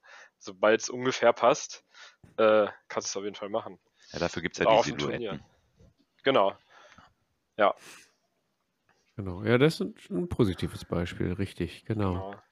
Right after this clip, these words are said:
Speaker 1: Die Basegröße
Speaker 3: Ähm,
Speaker 1: muss halt stimmen.
Speaker 2: Ja, man wundert
Speaker 1: <laughs> Das
Speaker 2: sich
Speaker 1: alles.
Speaker 2: eigentlich, dass die das hinkriegen und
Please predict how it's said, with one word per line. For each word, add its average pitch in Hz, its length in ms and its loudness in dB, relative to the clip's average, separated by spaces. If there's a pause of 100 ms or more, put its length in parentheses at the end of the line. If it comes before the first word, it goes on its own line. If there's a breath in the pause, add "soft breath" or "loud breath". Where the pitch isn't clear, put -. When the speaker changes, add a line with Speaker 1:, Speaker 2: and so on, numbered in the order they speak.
(200)
Speaker 1:
Die - 60 -20
Basegröße 117 540 4
Speaker 3:
Ähm, 117 40 0
Speaker 1:
muss 95 160 -10
halt 98 140 -10
stimmen. - 380 -14
Speaker 2:
Ja, 90 100 0
man 95 180 2
wundert 143 260 2
Speaker 1:
<laughs> - 0 -
Das - 60 -6
Speaker 2:
sich - 180 -2
Speaker 1:
alles. - 80 -2
Speaker 2:
eigentlich, 87 360 -2
dass - 200 -4
die 90 100 -6
das 87 180 0
hinkriegen 117 720 -6 (340)
und 90 540 -8